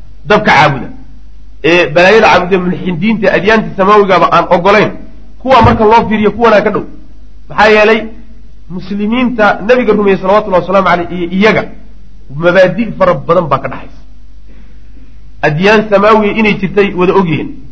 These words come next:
Rusushu fo-, wixii nabigeenna ka soo hadhay beeniyeen,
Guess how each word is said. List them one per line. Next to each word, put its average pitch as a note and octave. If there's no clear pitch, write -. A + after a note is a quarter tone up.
Rusushu F#3
fo-, G3+
wixii G#3+
nabigeenna A3
ka A3+
soo A3
hadhay G3+
beeniyeen, G3